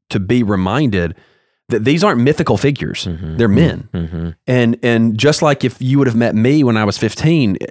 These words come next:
Speaker 1: or if you listen to my first sermon when I was fifteen years old, <laughs> you'd be like, "I'd never go to that guy's church. He's an idiot." And that's perfectly fine. And you're
Speaker 2: Mm-hmm.
Speaker 1: right. You shouldn't.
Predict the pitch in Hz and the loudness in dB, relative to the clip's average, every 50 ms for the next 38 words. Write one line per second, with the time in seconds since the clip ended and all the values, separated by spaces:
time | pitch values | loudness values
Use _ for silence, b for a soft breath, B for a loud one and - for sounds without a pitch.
0 | - - 120 110 - 151 160 160 151 - 135 127 123 120 - - 123 117 - - | -4 -4 -2 -2 0 0 0 0 0 0 0 0 0 0 0 -2 -2 -2 0 -2
1 | 127 131 123 117 110 107 101 - 110 120 113 110 104 101 98 135 131 - 139 120 | 0 0 0 0 0 -2 -2 -4 -2 -2 0 0 0 0 0 0 -2 -2 -4 -6
2 | 101 117 - - - 92 98 92 90 90 87 92 95 104 95 76 90 95 - - | -6 -6 -6 -6 -6 -6 -6 -6 -6 -4 -4 -4 -2 -4 -2 -2 -4 -4 -2 -4
3 | 101 90 - 104 85 85 101 98 80 67 50 50 - B B B B B B - | -4 -2 -2 -2 0 0 -2 -2 -2 -4 -6 -10 -12 B B B B B B -2
4 | 120 123 139 143 - - 160 143 135 120 120 - 165 214 214 139 110 107 120 120 | 0 0 0 0 2 0 0 0 0 -2 -2 0 0 0 0 0 0 0 2 2
5 | 135 131 151 180 - 143 - 214 - - 214 277 180 156 147 78 78 78 | 2 4 4 2 2 2 0 0 0 0 0 0 0 -4 -6 -6 -8 -10